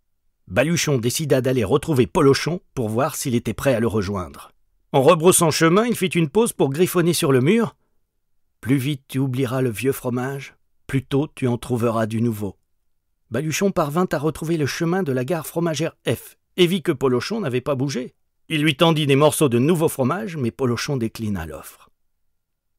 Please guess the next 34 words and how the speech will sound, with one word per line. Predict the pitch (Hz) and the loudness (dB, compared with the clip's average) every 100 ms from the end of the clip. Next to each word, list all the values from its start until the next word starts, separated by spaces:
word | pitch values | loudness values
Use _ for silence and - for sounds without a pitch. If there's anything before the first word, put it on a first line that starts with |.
| _ | _
Bien | 107 | -2
qu'il | 110 107 | -2 -4
fût | 95 113 | -8 -12
touché | - 98 139 | -12 -10 -8
par | 131 85 | -8 -10
ce | - | -10
geste, | 90 151 - - _ | -10 -12 -14 -20 _
Polochon | 120 104 - 143 | -6 -6 -6 -6
expliqua : « | 101 - 92 143 131 _ _ _ _ | -8 -12 -10 -10 -12 _ _ _ _
Je | - | 0
doute | 123 135 143 | 0 2 0
fort | - 160 147 - | 2 6 6 6
que | 123 | 0
le | 127 | 2
nouveau | 127 123 120 | 2 2 0
fromage | - 110 113 107 | 0 0 0 -2
soit | 104 95 | -6 -6
à | 95 | -6
mon | 92 | -6
goût. | 92 92 - - _ _ _ _ _ _ | -6 -8 -12 -20 _ _ _ _ _ _
Je | 104 | -18
suis | - 98 | -14 -8
habitué | 104 101 95 104 | -6 -6 -4 -4
à | 101 101 | -2 -2
l'ancien. | 101 - 98 92 _ _ _ _ | -4 -4 -8 -10 _ _ _ _
Je | 117 | -6
veux | 120 175 | 0 0
mon | 170 156 | 2 0
fromage, | 147 143 135 113 90 - _ _ | 2 2 2 0 -4 -14 _ _
et | - | -8
je | 113 110 | -4 0
n'en | 123 123 | 2 2
démordrai | 113 120 120 98 107 | 2 2 0 -2 -6
pas. » | - 92 82 | -6 -8 -8